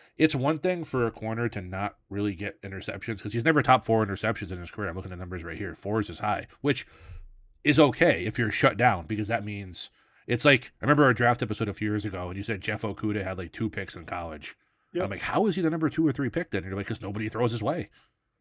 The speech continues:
Speaker 1: And if you're locking down the side of the field and you don't have the stats, it's fine 'cause you're locking down that side of the field. Jalen Ramsey isn't locking up anything anymore. Yeah, against subpar receivers or the second or third receiver he is.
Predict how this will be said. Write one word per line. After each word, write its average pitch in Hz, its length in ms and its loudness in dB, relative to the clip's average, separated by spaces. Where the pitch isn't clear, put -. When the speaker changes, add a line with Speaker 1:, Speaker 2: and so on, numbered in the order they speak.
Speaker 1:
And 117 200 0
if 107 140 -2
you're 127 220 2
locking 117 340 2
down 131 220 2
the 110 100 0
side 120 160 4
of 110 80 0
the 92 60 -4
field 139 280 2
and 92 80 -8
you 107 80 -4
don't 113 120 -6
have 113 180 0
the 87 60 -10
stats, 127 340 0
it's 110 140 -8
fine 123 240 -2
'cause 104 160 -6
you're 104 80 -2
locking 104 240 -6
down 110 160 -2
that 98 100 -8
side 110 140 0
of 90 60 -6
the 78 80 -8
field. 110 300 0
Jalen 190 220 2
Ramsey 151 240 2
isn't 101 140 -2
locking 117 240 2
up 85 120 -4
anything 110 280 -2
anymore. 76 400 -12
Yeah, 127 240 6
against 107 380 -2
subpar 113 340 4
receivers 117 480 0
or 95 60 -6
the 90 100 -8
second 110 280 -2
or 95 80 -6
third 131 180 -2
receiver 90 420 -4
he 80 100 -8
is. 92 200 -8